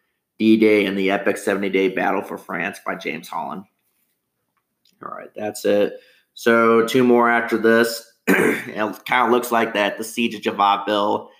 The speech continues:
might, eh, will probably get the, win this, uh, season's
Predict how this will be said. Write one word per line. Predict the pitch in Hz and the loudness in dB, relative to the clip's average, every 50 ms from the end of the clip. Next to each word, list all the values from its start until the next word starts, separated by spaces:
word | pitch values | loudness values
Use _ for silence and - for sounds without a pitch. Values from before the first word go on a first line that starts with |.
| _ _ _ _ _ _ | _ _ _ _ _ _
might, | 98 101 98 92 98 104 101 90 - | -16 -10 -4 -2 -2 0 0 -2 -4
eh, | - 90 95 - - - _ - | -6 -8 -8 -8 -10 -18 _ -6
will | 101 104 104 104 101 - - - | -6 -4 -2 -2 -2 -4 -6 -4
probably | 98 95 95 95 98 95 | -4 -2 -2 -2 -2 -6
get | 90 - - 90 92 90 - - - _ _ _ _ _ _ _ _ _ _ - | -8 -6 -8 -8 -8 -8 -10 -14 -20 _ _ _ _ _ _ _ _ _ _ -8
the, | - 90 90 92 90 95 98 - - _ _ _ _ _ _ _ - | -6 -4 -4 -4 -6 -6 -8 -12 -16 _ _ _ _ _ _ _ -10
win | - 90 90 95 98 | -6 -6 -6 -4 -4
this, | 98 90 104 - - - | -6 -6 -8 -6 -6 -4
uh, | 101 92 92 92 95 - - - _ _ | -2 -2 0 -2 -2 -4 -8 -12 _ _
season's | - - - 113 101 92 92 98 101 104 - - - | -18 -6 -4 -4 -2 -2 -2 -4 -6 -6 -10 -14 -18